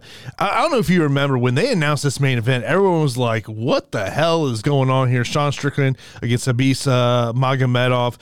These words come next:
Um, you, you look at the, the rest of this fight card coming up here on Saturday. Of course, uh, main card is at, uh, seven P M Eastern time.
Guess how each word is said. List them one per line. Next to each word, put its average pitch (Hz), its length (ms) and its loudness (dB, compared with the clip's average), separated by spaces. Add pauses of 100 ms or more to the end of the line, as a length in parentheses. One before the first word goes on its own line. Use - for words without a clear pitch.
(260)
Um, 113 160 -2
you, 180 140 -2
you 180 200 0
look 240 180 0
at 233 120 -4 (100)
the, 156 80 0
the 139 300 0
rest 139 320 -2
of - 20 0
this 143 120 0
fight 131 220 -2
card 127 200 -2
coming 127 120 0
up 107 60 0
here 127 140 0
on 120 180 0
Saturday. 123 380 0
Of 120 80 -2
course, 120 240 -4
uh, 117 100 0
main 143 240 0
card 131 320 0 (260)
is 135 180 0
at, 123 260 0
uh, 107 120 0
seven 151 260 -2
P 131 160 0
M 113 100 -2
Eastern 131 300 -4
time. 127 240 0